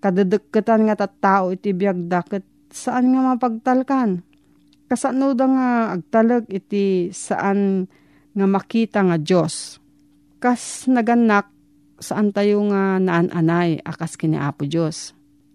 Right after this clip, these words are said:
Makalipat tayo no maminsan ken saan nga masurot di jay kayat tayo nga maaramid. Mapakawan da tayo dagiti annak tayo ti no sagpamigsan ti paglabsingan tayo.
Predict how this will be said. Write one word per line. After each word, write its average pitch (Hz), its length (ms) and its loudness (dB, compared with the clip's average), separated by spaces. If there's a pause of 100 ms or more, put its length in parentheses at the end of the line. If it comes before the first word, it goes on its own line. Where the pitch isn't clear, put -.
(180)
Makalipat 233 640 0
tayo 247 320 4
no 240 80 4
maminsan 220 720 2
ken 202 540 -2
saan 208 580 0
nga 208 120 -2
masurot 196 920 -2
di 208 160 -2
jay 214 160 -4
kayat 208 380 -4
tayo 202 180 0
nga 202 140 0
maaramid. 202 720 -2 (560)
Mapakawan 233 640 0
da 214 80 -2
tayo 220 240 2
dagiti 196 340 -2
annak 185 320 0
tayo 190 380 0 (180)
ti 170 240 -2
no 175 220 2
sagpamigsan 170 1000 0
ti 160 220 -2
paglabsingan 156 840 -4
tayo. 147 380 -4